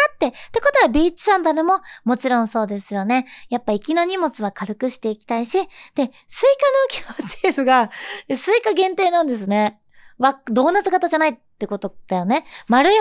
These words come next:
方ですよね。あれ私さ、うまく操縦できないんですよね。あれ乗ってさ、ピラン、なんか、こう、上に乗ると、そのままなんか、こう、だんだんだんだん、スイカの浮き輪が上に上がってきて、ひっくり返っちゃうんですよ。私、あの、まだ、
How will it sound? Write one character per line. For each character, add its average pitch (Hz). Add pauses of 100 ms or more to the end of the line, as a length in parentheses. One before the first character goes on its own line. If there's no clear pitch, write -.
(120)
方 392
で 269
す 208
よ 185
ね。 214 (460)
あ 247
れ 453 (160)
私 539
さ、 -
う -
ま 381 (140)
く 320
操 294
縦 339
で 262
き 311
な 320
い 285
ん 247
で 226
す 226
よ 202
ね。 180 (380)
あ 262
れ -
乗 480 (280)
っ -
て 539
さ、 539
ピ -
ラ 523
ン、 -
な 285
ん -
か、 - (360)
こ 254
う、 302
上 392
に 440
乗 440
る 440
と、 453
そ 294
の 320
ま 320
ま 302
な 302
ん 269
か、 208 (320)
こ 247
う、 -
だ 294
ん 359
だ 339
ん 330
だ 320
ん 320
だ 311
ん、 311 (460)
ス -
イ 302
カ 302
の 285
浮 254
き 285
輪 277
が 262
上 262
に 269
上 269
が 277
っ 269
て 277
き -
て、 -
ひ -
っ -
く 392
り 415
返 403
っ 392
ち -
ゃ 247
う 220
ん -
で 202
す 196
よ。 175 (440)
私、 240
あ 240
の、 226
ま 254
だ、 226